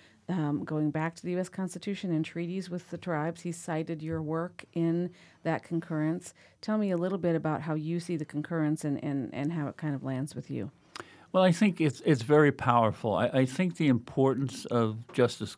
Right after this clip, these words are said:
Speaker 2: Gorsuch is, in, in the context of Indian law,
Speaker 1: Mm-hmm.
Speaker 2: uh, on the Supreme Court, I, I think he's the main person.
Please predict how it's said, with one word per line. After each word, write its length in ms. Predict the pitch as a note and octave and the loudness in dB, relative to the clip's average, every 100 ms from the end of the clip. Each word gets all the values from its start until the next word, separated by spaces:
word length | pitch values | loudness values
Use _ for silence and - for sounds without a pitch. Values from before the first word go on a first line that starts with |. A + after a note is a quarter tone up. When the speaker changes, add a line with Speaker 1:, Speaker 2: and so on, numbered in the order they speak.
| - | -2
Speaker 2:
Gorsuch 840 | B2 A2+ - A#2 G#2 - - - - - | 0 0 0 0 0 -6 -12 -14 -16 -4
is, 560 | C#3 A#2+ A#2 A2 - - | 0 2 0 -2 -6 0
in, 140 | D3+ - | 0 4
in 120 | C3+ | 2
the 60 | B2+ | 4
context 500 | D3 C#3+ C3+ B2 B2+ | 4 4 4 2 0
of 120 | A2+ | 2
Indian 320 | B2+ A#2+ A#2 | 2 2 0
law, 280 | G#2+ G#2 G2+ - - | 0 0 -2 -12 -16
Speaker 1:
Mm-hmm. 220 | F3 F3+ A2+ | -14 -4 0
Speaker 2:
uh, 340 | A2 G#2+ G#2+ A#2+ | 2 2 0 0
on 180 | A2+ | 0
the 80 | G#2+ | -2
Supreme 440 | - A2+ - G#2 G2+ | -4 -6 -4 -6 -4
Court, 300 | A2 F#2+ - | -4 -6 -6
I, 200 | - - | -10 -8
I 80 | A#2 | -8
think 260 | G#2+ A#2 A2 | -4 -4 -4
he's 340 | - A2 G#2 | -4 -4 -4
the 120 | - G2+ | -6 -4
main 640 | G#2+ A2 G#2+ A2 G#2 B2+ - | -2 -2 -2 -2 -4 -6 -10
person. 560 | - A#2+ F#2+ - - | -12 -6 -6 -8 -12